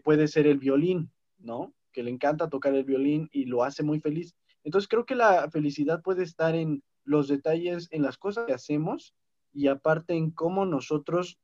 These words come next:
nos involucramos personalmente con esa, esa definición, si, si me doy a entender, como, eh, voy a estar feliz si,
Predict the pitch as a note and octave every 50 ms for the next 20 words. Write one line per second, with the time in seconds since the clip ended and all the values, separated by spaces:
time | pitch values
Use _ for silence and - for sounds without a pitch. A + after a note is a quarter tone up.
0 | _ _ _ - C#3 C3+ C3 B2 A#2+ A#2+ - - - - - - _ _ - D3
1 | C#3 C3 C3 B2+ B2 B2 - D3 C#3 C#3+ D#3 E3 E3 - - B2+ B2 - C3 B2+
2 | C3+ C3+ C#3 C3+ C#3 C#3 C#3 C#3 - - D#3+ E3 F#3 - _ _ _ _ _ _
3 | _ _ _ _ - - C3+ A#2+ A#2 A#2 A#2 A#2 A#2 A#2 A#2 A#2 A#2 A2+ - -
4 | - C#3+ C#3+ C#3 - C#3+ C3 C3 C3+ C#3 C#3 C3+ B2+ B2+ A#2+ - B2 B2 B2 A#2+
5 | - E3+ F3 D#3+ D3+ C#3 - - A2+ - - - - - - _ _ - - D3
6 | C#3 C#3 C3 C3 C3 C3 B2+ A#2+ A#2 A2 A2+ C3+ G#3 G3+ - C#3+ A#2+ A2+ A2 A2
7 | A2 G#2+ - _ _ _ _ _ _ - - _ _ _ _ _ _ _ _ _
8 | - C3+ C3+ C3+ C3+ C3+ C3+ C3 C3 C3 C3 C3 C3 C3 C3 B2 - - _ _
9 | _ - D#3 E3 F3 F3+ F#3+ F3 E3 - F3+ F3 F3+ F3+ F3 - F3 E3 D#3+ E3
10 | G3 G#3 A#3 A#3 - - - - _ _ _ _ _ _ _ _ _ _ _ _
11 | _ _ _ - - - - - - D#3 D3 C#3+ C#3+ C#3 C3+ C3+ C3 C3 B2+ B2+
12 | B2+ B2 B2 A#2+ A#2